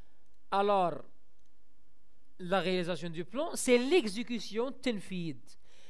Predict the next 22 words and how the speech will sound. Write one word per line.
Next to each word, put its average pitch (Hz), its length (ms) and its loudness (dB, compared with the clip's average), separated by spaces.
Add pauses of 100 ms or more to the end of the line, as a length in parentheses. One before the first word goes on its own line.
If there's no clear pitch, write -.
(280)
اي 220 120 10
سويفي 240 580 0
دو - 140 -6
بلان 254 260 0
دو 202 80 -6
فورماسيون، 180 580 -4 (580)
التنفيذ 254 760 0
وكذلك 254 640 4
التتبع 165 840 0 (140)
ديال 180 240 -2
لو 185 60 2
بلان 220 280 -4
دو 180 60 -4
فورماسيون. 131 540 -6 (840)
عاد 262 240 10
اخر 320 340 6
مرحله 233 400 2
اللي 214 100 2
كنجيو 185 380 -2
ليها، 180 320 0
المرحله 202 280 -2
الاخيره 165 640 -2